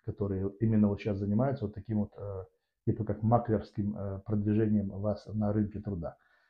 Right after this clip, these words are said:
В основном, э, здесь есть вот эти вот ляй-фирмы. Что такое ляй-фирма?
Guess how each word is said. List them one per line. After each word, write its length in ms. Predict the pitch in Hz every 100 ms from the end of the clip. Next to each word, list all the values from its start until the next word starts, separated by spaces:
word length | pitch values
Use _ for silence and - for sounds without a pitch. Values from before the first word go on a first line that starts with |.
| _
В 100 | 113
основном, 720 | 120 135 131 156 175 175 117
э, 80 | 107
здесь 340 | 107 117 110 117
есть 260 | 117 110
вот 100 | 101
эти 140 | 98 95
вот 120 | 98
ляй-фирмы. 560 | 95 - 170 180 156
Что 160 | 127 233
такое 260 | 202 139 131
ляй-фирма? 500 | 113 - 95 85